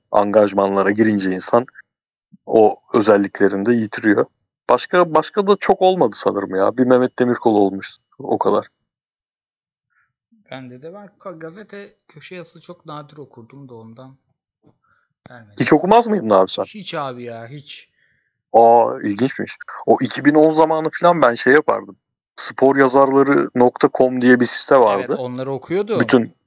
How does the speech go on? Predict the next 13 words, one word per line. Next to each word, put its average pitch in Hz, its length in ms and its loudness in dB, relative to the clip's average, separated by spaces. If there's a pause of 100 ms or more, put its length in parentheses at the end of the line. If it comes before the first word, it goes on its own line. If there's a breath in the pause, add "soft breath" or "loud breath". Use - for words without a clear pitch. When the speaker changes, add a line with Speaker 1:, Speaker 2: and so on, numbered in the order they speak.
(120)
Speaker 2:
Ama 269 240 0
orada 311 240 -2
da 311 80 -16
Demirkol'u 294 480 -8
okumuyordum. 131 560 -12
Yani 151 180 -8
eve 202 200 -2
gazete 254 360 -2
girmiyordu 233 400 -4
Speaker 1:
Ha. 110 120 -2
Speaker 2:
bizim 123 280 -20 (140)
öğrenci 139 460 -6
evine. 120 300 -14